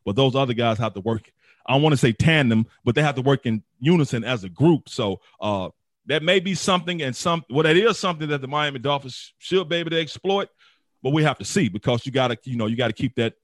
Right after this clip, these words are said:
you know, that, that pass rush off you. And I, you know, I think he just said y'all had three rookie offensive linemen, so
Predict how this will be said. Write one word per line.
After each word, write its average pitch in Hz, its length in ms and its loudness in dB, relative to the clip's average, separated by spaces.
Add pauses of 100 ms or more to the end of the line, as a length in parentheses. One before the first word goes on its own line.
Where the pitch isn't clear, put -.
(220)
you 107 120 -10
know, 107 100 -4
that, 110 200 -4
that 120 160 -2
pass 165 340 2
rush 135 160 2
off 180 240 0
you. 117 140 -4
And 107 100 -2
I, 107 120 -2
you 117 120 -6
know, 120 80 -2
I 120 60 -2
think 170 180 -6
he 165 60 -6
just 147 180 -2
said 156 140 -2
y'all 143 140 0
had 139 180 -2
three 165 180 2
rookie 156 220 2
offensive 147 360 0
linemen, 151 340 -2
so 117 260 -8